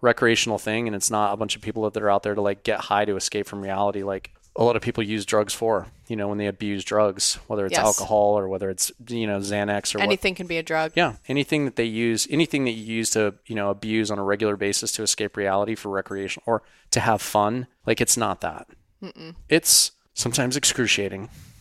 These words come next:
Speaker 1: when you're
Speaker 2: Yeah.
Speaker 1: laying there puking your guts out and
Speaker 2: I hate vomiting.
Speaker 1: Well, it's in the dark, so nobody can see you.
Speaker 2: I just hate vomiting in general.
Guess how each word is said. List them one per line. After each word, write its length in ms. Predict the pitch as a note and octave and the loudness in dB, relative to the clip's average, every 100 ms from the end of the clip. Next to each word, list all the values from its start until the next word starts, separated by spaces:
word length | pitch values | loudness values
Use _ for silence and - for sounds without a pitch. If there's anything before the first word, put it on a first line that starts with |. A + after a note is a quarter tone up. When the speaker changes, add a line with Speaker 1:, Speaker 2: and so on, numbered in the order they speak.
| - | -10
Speaker 1:
when 120 | A#2 | -4
you're 120 | F3+ | 0
Speaker 2:
Yeah. 40 | E3 | 0
Speaker 1:
laying 160 | A2 | 0
there 180 | A2 G2+ | -2 -2
puking 420 | - - A#2 A#2 | -4 -2 -2 -2
your 100 | G#2+ | -4
guts 300 | G2 G#2 - | 2 2 4
out 300 | G#2 G2 G2 - | 4 4 0 -4
and 480 | G2+ G2 G2 F#2+ - | -8 -6 -6 -8 -8
Speaker 2:
I 40 | - | -10
hate 220 | - D#3 | -10 -8
vomiting. 560 | C#3+ D3 C#3+ D#3+ D#3+ F3 A3 - | -6 -6 -6 -8 -8 -14 -10 0
Speaker 1:
Well, 80 | B2 | 0
it's 100 | - | 2
in 60 | |
the 60 | A2+ | 0
dark, 320 | - F2+ E2+ | 0 0 -2
so 160 | - G2 | -6 -8
nobody 240 | G2 F#2 | -10 -10
can 140 | - - | -10 -10
see 160 | - | -6
you. 40 | - | 0
Speaker 2:
I 100 | G3+ | 0
just 160 | A3 | 2
hate 140 | A3+ E3+ | 0 0
vomiting 380 | D#3 E3 E3 D#3+ | 0 -2 -6 -8
in 60 | |
general. 520 | D3+ D3+ D#3 F3 F#3 | -8 -6 -4 -4 -4